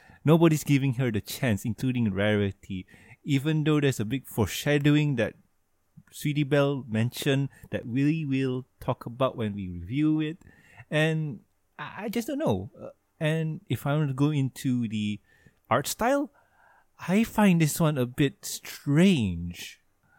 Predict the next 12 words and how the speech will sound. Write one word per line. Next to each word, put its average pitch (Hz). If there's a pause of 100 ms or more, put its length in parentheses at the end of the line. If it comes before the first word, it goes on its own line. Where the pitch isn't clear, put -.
(100)
Like, - (340)
how 170
do 160
I 131
put 104
this? 95 (640)
It 147
comes 185
to 185
the 160
point 165
where 131